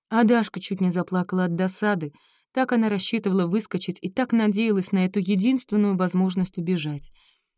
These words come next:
Но какой бы растерянной от недоумения, раздосадованной до слез и напуганной она ни была, за те пару-тройку секунд, пока ее похититель не сел в машину, практически на автомате Дарья успела достать свой телефон —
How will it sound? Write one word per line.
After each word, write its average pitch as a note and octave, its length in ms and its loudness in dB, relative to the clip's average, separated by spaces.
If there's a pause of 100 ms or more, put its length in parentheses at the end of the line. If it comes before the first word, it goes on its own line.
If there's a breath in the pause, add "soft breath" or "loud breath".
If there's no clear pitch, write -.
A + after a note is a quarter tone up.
(300)
Но F3+ 100 2
какой B3 300 6
бы A#3+ 120 6
растерянной E3 600 0
от D3+ 100 -4
недоумения, F#3 760 2 (240 soft breath)
раздосадованной F#3 840 0
до F3+ 140 0
слез F#3+ 400 -2
и - 20 2
напуганной F3+ 600 0
она F3 120 0
ни E3+ 140 0
была, F3 400 0 (680)
за F3 200 0
те C#4 140 2
пару-тройку A#3+ 540 0
секунд, G#3+ 480 0
пока E3+ 220 -4
ее F3 120 0
похититель F#3+ 640 -2
не F#3+ 80 4
сел E3+ 280 -2
в - 20 -2
машину, D#3+ 560 0 (560)
практически G#3 600 0
на G3+ 120 4
автомате G#3 640 0 (220)
Дарья A3+ 320 2
успела A3+ 340 0
достать G#3 400 0
свой G#3 160 0
телефон — G#3 540 0